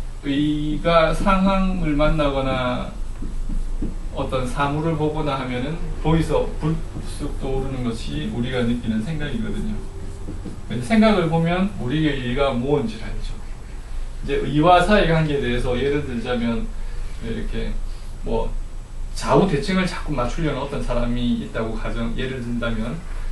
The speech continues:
그 좌우 대칭을 맞추려는 사람이 좌우 대칭시킬 물건을 만나지 않으면 굉장히 그냥 자연스럽게 보이겠죠. 근데 그럴 때라 할지라도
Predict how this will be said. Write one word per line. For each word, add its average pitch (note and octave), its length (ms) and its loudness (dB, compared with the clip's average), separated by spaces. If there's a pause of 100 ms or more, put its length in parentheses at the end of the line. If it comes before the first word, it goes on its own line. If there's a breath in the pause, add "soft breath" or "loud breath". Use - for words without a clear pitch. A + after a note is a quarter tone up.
(180)
그 D#3+ 160 2
좌우 D3+ 240 6
대칭을 D#3+ 260 2
맞추려는 C#3 480 2
사람이 B2 480 0
좌우 E3+ 240 6
대칭시킬 G#3+ 960 2
물건을 G3+ 380 6
만나지 F3+ 400 4
않으면 C#3 480 -2
굉장히 C3+ 560 0 (100)
그냥 A2+ 360 -2 (340)
자연스럽게 C#3 800 0
보이겠죠. A#2 500 -2 (1120 loud breath)
근데 C#3+ 320 0
그럴 A3 340 6
때라 G#3 220 6
할지라도 A#3 880 4